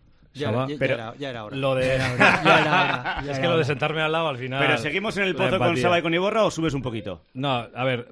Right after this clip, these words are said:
Speaker 2: por el tema de Saba, eh, no vino a empatar el Getafe. El Getafe vino a hacer su partido. O sea, as-, juega así, juega así y no vino a empatar.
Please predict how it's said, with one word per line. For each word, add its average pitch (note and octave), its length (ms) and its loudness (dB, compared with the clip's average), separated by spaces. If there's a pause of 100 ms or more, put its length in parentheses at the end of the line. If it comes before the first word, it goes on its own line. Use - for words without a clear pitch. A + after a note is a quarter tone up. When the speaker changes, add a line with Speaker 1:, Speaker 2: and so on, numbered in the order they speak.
Speaker 2:
por C3 140 2
el B2 60 0
tema E3 160 4
de D3+ 80 4
Saba, G2+ 420 -2
eh, A#2 460 -4
no A#2 240 -6
vino D#3+ 160 -2
a A#2+ 40 -2
empatar G#2 320 -8
el F#2+ 80 -14
Getafe. F#2+ 440 -18 (120)
El - 80 -20
Getafe A#2+ 340 -4
vino C#3+ 180 0
a - 20 2
hacer A#2+ 160 0
su - 160 -4
partido. C#3 460 -6 (360)
O - 20 -20
sea, F#2+ 300 -14 (300)
as-, G#2 180 -14
juega D3+ 300 0
así, - 320 -4 (380)
juega C#3 240 0
así G#3 280 -4
y A2 80 -12
no B2 220 -4
vino E3 160 -8
a - 20 -10
empatar. G2 400 -12